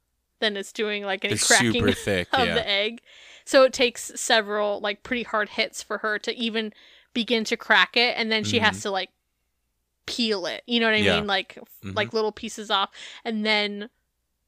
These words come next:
Speaker 1: crack the membrane 'cause it's really thick.
Speaker 2: Mm-hmm.
Speaker 1: So, just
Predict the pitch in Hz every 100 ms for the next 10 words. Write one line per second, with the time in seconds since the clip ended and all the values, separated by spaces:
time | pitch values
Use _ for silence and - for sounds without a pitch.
0 | _ _ _ _ - 214 185 - 208 208
1 | 202 190 175 190 208 214 196 - 196 196
2 | - 190 - - - - 104 101 123 139
3 | _ _ - 285 254 233 220 - _ _
4 | _ _ - 370 -